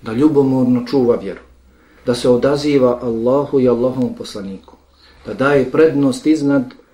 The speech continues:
svakoga drugog, da daje prednost Allahu, subhanahu wa ta'ala, njegovom poslaniku Muhammedu, sallallahu alaihi wa sallam. I poznato nam je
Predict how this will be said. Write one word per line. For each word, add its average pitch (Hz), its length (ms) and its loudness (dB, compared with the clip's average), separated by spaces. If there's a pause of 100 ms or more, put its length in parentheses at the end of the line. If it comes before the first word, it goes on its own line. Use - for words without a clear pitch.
(300)
svakoga 143 540 4
drugog, 156 400 2
da - 100 0
daje 127 280 0
prednost 127 520 -2
Allahu, 120 320 -6
subhanahu 120 500 -4
wa 110 60 -12
ta'ala, 113 280 -4
njegovom 123 280 0
poslaniku 113 480 -6
Muhammedu, 110 500 -2
sallallahu 110 580 -6
alaihi 101 260 -8
wa 98 40 -12
sallam. 107 260 -10
I 120 120 -6
poznato 156 520 2
nam 147 180 0
je 185 200 0